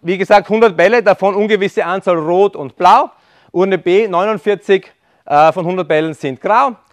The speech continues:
Und Sie müssen sich um eine dieser Wetten entscheiden. Wetten Sie also auf Rot, dann gewinnen Sie,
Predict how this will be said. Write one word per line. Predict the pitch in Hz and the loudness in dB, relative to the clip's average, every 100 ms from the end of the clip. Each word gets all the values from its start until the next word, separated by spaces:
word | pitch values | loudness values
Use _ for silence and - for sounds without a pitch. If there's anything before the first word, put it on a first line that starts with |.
| _ _ | _ _
Und | - 165 | -10 -6
Sie | 214 | -4
müssen | 226 - 202 | -4 -6 -8
sich | 202 180 | -8 -10
um | 165 | -8
eine | 156 180 | -4 -4
dieser | 185 170 170 | -4 -4 -2
Wetten | 147 - | -4 -6
entscheiden. | 139 135 135 85 _ _ _ - | -16 -6 -4 -4 _ _ _ -2
Wetten | 156 233 262 269 | 2 2 2 -4
Sie | 254 254 | -2 2
also | 202 190 | 2 4
auf | 170 147 | 2 2
Rot, | 160 160 185 285 - - _ _ _ _ _ | -2 2 2 2 -2 -16 _ _ _ _ _
dann | 175 | -4
gewinnen | 170 180 220 262 | -2 -2 0 0
Sie, | 240 247 254 | 0 0 -2